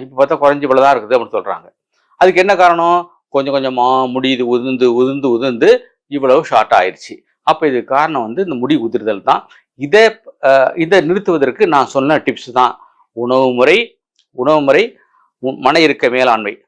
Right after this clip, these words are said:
மன இருக்க மேலாண்மை. மன இருக்க மேலாண்மை, மனசை வந்து கவலைப்படாம வச்சுக்கோங்க, அதான் மன இறுக்கம். அதை ப-, பண்ணிக்கிறங்க. குளிக்கிற தண்ணி, தேய்க்கிற தே-, தேங்காய் எண்ணெய், அஹ், I mean, க-, I mean, வாஷ் பண்ற ஷாம்பு, அதாவது இயற்கையான ஷாம்பு,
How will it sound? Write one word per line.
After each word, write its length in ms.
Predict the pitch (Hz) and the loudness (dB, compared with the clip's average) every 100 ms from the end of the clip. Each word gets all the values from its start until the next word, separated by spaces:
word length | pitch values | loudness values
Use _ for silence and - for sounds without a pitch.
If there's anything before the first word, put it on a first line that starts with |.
| - | -8
மன 200 | 127 131 | -2 -2
இருக்க 260 | 120 120 | -2 -2
மேலாண்மை. 420 | 107 117 104 117 | -2 0 0 0
மன 80 | 143 | -2
இருக்க 200 | 185 170 | -2 -2
மேலாண்மை, 320 | 160 214 170 | -6 -6 -4
மனசை 180 | 185 190 | -2 0
வந்து 520 | 156 170 262 285 226 - | -2 -2 -6 -8 -8 -2
கவலைப்படாம 500 | 208 220 196 175 165 | 0 0 -2 -2 -4
வச்சுக்கோங்க, 340 | 151 131 117 | -6 -6 -4
அதான் 120 | 131 147 | -4 -4
மன 200 | 127 120 | 0 0
இறுக்கம். 320 | 110 143 175 _ _ _ - | 0 -4 -10 _ _ _ -2
அதை 160 | 127 | 0
ப-, 480 | 120 120 117 107 104 - _ | 0 2 2 2 0 -6 _
பண்ணிக்கிறங்க. 440 | - 123 113 98 135 - _ _ _ | -6 -4 -4 -6 -8 -14 _ _ _
குளிக்கிற 380 | 147 165 160 127 | 0 0 2 2
தண்ணி, 380 | - 131 135 170 202 - _ _ _ | 2 -2 0 -2 -4 -10 _ _ _
தேய்க்கிற 300 | 151 151 151 131 | 0 2 2 0
தே-, 320 | - 127 117 - | 0 -2 -2 0
தேங்காய் 380 | 135 143 135 | -2 0 0
எண்ணெய், 280 | 123 139 196 - _ | 0 0 -2 -4 _
அஹ், 760 | 139 127 123 120 117 113 110 127 | -8 -4 -2 -2 -2 -2 -4 -4
I 160 | 156 165 | -2 -2
mean, 260 | 165 139 - | -2 -4 0
க-, 240 | 156 156 | 2 2
I 120 | 160 | 0
mean, 180 | 165 156 | -2 -2
வாஷ் 300 | 151 175 - | 0 0 -2
பண்ற 540 | 156 123 113 107 101 _ _ _ - | -4 -2 0 0 -2 _ _ _ -4
ஷாம்பு, 340 | 165 151 117 | -2 -2 -4
அதாவது 240 | 147 151 143 | -6 -6 -4
இயற்கையான 400 | 147 139 135 120 | -2 -2 -2 -2
ஷாம்பு, 280 | 123 104 | -8 -6